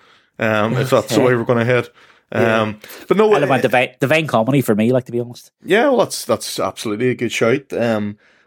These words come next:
Speaker 1: but no, it's, it's one of those things. I don't wanna speak with any level of, I don't wanna pretend I've got any expertise because, again, this music, these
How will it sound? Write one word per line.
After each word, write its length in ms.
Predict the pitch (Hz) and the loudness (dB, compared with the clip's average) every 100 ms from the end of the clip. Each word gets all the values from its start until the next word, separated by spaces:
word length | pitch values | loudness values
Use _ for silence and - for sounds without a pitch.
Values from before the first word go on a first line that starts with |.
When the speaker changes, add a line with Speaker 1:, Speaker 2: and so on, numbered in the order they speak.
| - | -2
Speaker 1:
but 100 | 170 | 2
no, 240 | 220 220 | 4 4
it's, 140 | 202 - | 2 0
it's 160 | 190 | 0
one 120 | 202 | 4
of 60 | 214 | 4
those 180 | 180 160 | 4 2
things. 440 | 147 143 147 127 - _ _ _ _ _ _ _ _ _ - | 0 2 -2 -4 -10 _ _ _ _ _ _ _ _ _ 0
I 100 | 151 | 2
don't 120 | 156 | 2
wanna 140 | 143 | 0
speak 240 | 127 127 127 | 0 -2 0
with 140 | 113 | 2
any 320 | 117 117 110 | 2 2 0
level 420 | 113 123 110 107 | 0 0 0 2
of, 320 | 107 - - - | 0 -2 -14 -2
I 80 | 120 | 0
don't 100 | 147 | 2
wanna 120 | 135 | 2
pretend 260 | 110 113 104 | 0 0 -2
I've 80 | 107 | 0
got 100 | 107 | 0
any 200 | 107 104 | 0 -2
expertise 640 | 98 127 107 101 104 - | -4 -4 -2 -2 -2 -8
because, 500 | - 123 123 107 98 - - | -14 -4 0 0 -2 -10 -10
again, 400 | 120 110 107 104 - _ _ _ _ - | -2 0 0 -6 -16 _ _ _ _ -2
this 420 | 135 127 - - - _ _ _ _ | -2 0 -4 -6 -10 _ _ _ _
music, 680 | 120 110 117 123 120 110 - _ - | 0 2 4 2 0 -4 -20 _ -6
these 460 | 135 120 107 - | -2 -2 -4 -8